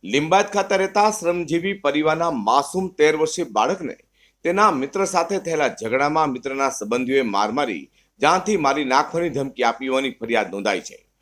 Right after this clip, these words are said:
તો બાળકને માર મારવાની ઘટના સી સી ટી વી માં કેદ થઈ હતી.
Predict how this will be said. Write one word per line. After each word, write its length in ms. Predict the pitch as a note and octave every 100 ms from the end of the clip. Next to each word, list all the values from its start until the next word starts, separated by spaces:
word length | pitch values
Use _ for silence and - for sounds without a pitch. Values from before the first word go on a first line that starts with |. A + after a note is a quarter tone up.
| _ _
તો 80 | F3+
બાળકને 380 | G2+ A2 A2+ A#2
માર 320 | F#2+ G#2+ E3+
મારવાની 360 | F#3 F#3 G3 F#3
ઘટના 360 | D#3 D#3 F3+
સી 140 | E3 C#3+
સી 140 | D#3
ટી 100 | D3
વી 60 | D#3
માં 160 | D3
કેદ 140 | C3 B2
થઈ 80 | A#2
હતી. 360 | D#3+ - D#2+